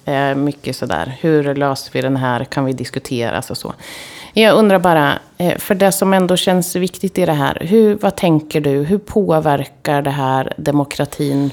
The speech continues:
på kort och på lång sikt? Att, att det ser ut som det gör, finns det liksom,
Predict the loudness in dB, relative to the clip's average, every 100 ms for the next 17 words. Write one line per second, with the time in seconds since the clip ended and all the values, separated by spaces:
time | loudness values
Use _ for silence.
0 | -6 -8 -6 -8 -8 _ -10 -8 -4 -2
1 | 0 0 -2 -6 -8 -10 -14 -18 -18 -20
2 | _ _ _ _ _ _ -4 -4 -12 -14
3 | -14 -14 -20 _ -12 -8 -6 -2 0 0
4 | -2 -4 0 0 0 0 0 0 0 -2
5 | -6 -4 0 0 -2 -6 -6 -6 -6 -4
6 | -2 -4